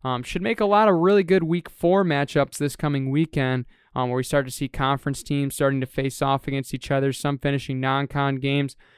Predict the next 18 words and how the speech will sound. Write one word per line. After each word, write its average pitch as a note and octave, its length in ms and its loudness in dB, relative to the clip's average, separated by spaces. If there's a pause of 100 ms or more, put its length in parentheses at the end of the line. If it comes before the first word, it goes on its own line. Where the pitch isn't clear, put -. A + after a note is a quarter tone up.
(100)
Um, B2 180 -2
but, B2+ 80 -2
like, B2+ 120 0
Clemson E3 300 2
and D3 140 -2
Wake C#3+ 180 -4
Forest E3 420 4
will E3+ 60 6
be D#3 100 4
a D3+ 80 2
fun D#3+ 300 2
one D#3 160 4
in D3+ 80 2
the C#3+ 140 0
A D3 100 0
C - 160 -8
C D3+ 320 -4
opener. D3 560 2